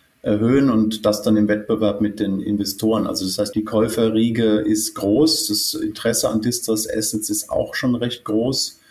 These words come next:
Gerade auch im Mid-Cap-Segment ist da viel Aktivität. Außer das Target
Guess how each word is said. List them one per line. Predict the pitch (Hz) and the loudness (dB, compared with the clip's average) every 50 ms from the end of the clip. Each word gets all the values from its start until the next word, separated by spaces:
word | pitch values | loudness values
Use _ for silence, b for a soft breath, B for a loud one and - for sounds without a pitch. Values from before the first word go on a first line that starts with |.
| b b b | b b b
Gerade | - 101 101 104 110 117 | -2 0 0 2 2 0
auch | - - - | 0 0 0
im | 113 101 104 | 0 0 0
Mid-Cap-Segment | 113 113 - - 123 113 - - - - - - - 110 - - 101 104 117 120 113 - 110 | -2 -2 -4 -2 -4 -4 -4 -6 -14 -10 -6 -4 -4 -4 -2 0 0 2 2 2 0 -2 -4
ist | 107 107 - - | -8 -6 -6 -4
da | 104 104 | -4 -4
viel | - 120 110 | -2 -2 -4
Aktivität. | 107 - - - - 104 104 104 101 - - 110 117 - - - - - | -4 -4 -6 -4 -2 0 0 0 0 -2 -2 -2 -2 -4 -6 -8 -6 -2
Außer | 92 101 113 110 - 131 120 - | 0 2 2 2 4 2 2 2
das | 104 92 - | 2 -2 -4
Target | - - 101 107 113 113 113 110 110 - - | -4 -2 -2 0 0 0 0 -2 -4 -6 -12